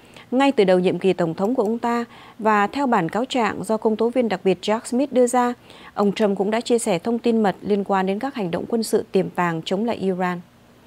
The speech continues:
"Vì vậy, chúng ta nghĩ sao về việc ông Trump không chỉ đứng bên ngoài ủng hộ, ca ngợi những kẻ thù của nước Mỹ và trên thực tế là các tổ chức khủng bố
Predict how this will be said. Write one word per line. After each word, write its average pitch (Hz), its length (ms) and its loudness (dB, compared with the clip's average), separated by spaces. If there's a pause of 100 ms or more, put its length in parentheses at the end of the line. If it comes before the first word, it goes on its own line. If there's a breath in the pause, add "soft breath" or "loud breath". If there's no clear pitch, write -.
(520 loud breath)
"Vì 240 120 6
vậy, 233 180 4
chúng 269 200 2
ta 285 120 2
nghĩ 262 180 2
sao 285 300 2
về 214 100 2
việc 185 160 4
ông 240 180 0
Trump 247 320 2
không 277 160 2
chỉ 240 160 2
đứng 196 180 2
bên 254 160 2
ngoài 214 220 0
ủng 170 200 -2
hộ, 180 260 0 (280 loud breath)
ca 277 140 2
ngợi 226 380 4
những 226 220 0
kẻ 202 140 0
thù 190 220 0
của 170 100 0
nước 214 180 -2
Mỹ 240 280 2 (220 loud breath)
và 185 220 2
trên 202 200 0
thực 185 220 -4
tế 202 220 4
là 277 100 0
các 247 220 -8
tổ 220 100 2
chức - 180 -6
khủng 170 260 0
bố 190 180 4